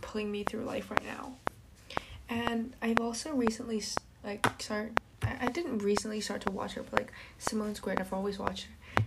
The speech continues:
But, like, I recently got her, like, digital journal thing.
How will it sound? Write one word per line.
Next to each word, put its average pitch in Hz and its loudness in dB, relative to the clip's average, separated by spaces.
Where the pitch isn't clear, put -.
But, 220 2
like, 208 2
I 202 2
recently 202 -2
got - -2
her, 190 -4
like, - 0
digital 214 0
journal 254 0
thing. 262 2